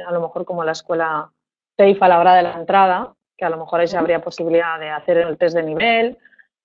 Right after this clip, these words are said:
Speaker 1: em, pero bueno, sí que es cierto que, que sí, que los que buscamos calidad, mm, tenemos que centrarnos más en las escuelas tafe.
Speaker 2: Claro, también es
Speaker 1: Eh,
Speaker 2: importante de-, destacar, eh,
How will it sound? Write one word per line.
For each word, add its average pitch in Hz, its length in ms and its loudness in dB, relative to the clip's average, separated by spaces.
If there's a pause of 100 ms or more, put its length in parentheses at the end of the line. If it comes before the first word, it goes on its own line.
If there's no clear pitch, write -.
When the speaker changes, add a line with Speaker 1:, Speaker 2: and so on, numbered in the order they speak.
(120)
Speaker 1:
em, 165 520 -4
pero 180 180 6
bueno, 175 240 -2
sí 175 200 -6
que 190 80 0
es 185 100 -4
cierto 185 320 -2
que, 156 500 -4 (100)
que 185 120 4
sí, 170 340 -2
que 185 100 4
los 170 180 0
que 180 200 2
buscamos 180 680 -2
calidad, 196 600 2 (500)
mm, 180 300 -6
tenemos 185 340 -2
que 196 80 -2
centrarnos 180 480 -2
más 175 180 -8
en 190 60 -6
las 170 120 -8
escuelas 165 920 -6
tafe. 143 240 -6 (1160)
Speaker 2:
Claro, 196 260 8
también 196 260 6
es 214 140 2
Speaker 1:
Eh, 170 80 -6
Speaker 2:
importante 202 640 -2 (280)
de-, - 340 -6 (420)
destacar, 202 460 6
eh, 208 220 4